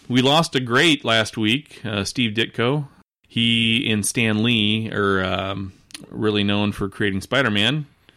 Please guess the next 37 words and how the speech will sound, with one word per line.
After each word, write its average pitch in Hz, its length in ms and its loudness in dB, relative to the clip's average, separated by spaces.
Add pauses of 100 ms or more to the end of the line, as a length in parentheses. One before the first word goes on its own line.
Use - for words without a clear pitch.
(200)
and 101 460 -2
Steve 113 240 -4
Ditko 104 420 -2
was 98 160 -2
also 104 480 -2
in, 101 320 -2
uh, 98 260 -2
in 104 160 0
there 101 140 0
with 95 240 -6
Doctor 98 280 -6
Strange, 98 440 -6
creating 92 320 -4
him. 95 320 -8 (520)
Uh, 101 200 -4
he's 101 140 -2
done 117 120 4
a 101 60 0
ton 151 320 0
of 113 100 0
work. 110 380 0 (640)
Uh, 104 180 -6
he's, 113 480 -4 (380)
he 120 180 -2
just 139 320 0
missed 123 300 -2
World 107 200 2
War 98 220 0
Two 107 320 -2
in 95 60 -2
nineteen 95 320 -4
forty-five 95 600 -2
'cause 101 120 -6
he 101 60 -6
graduated 98 400 0
high 98 180 -4
school, 92 480 -6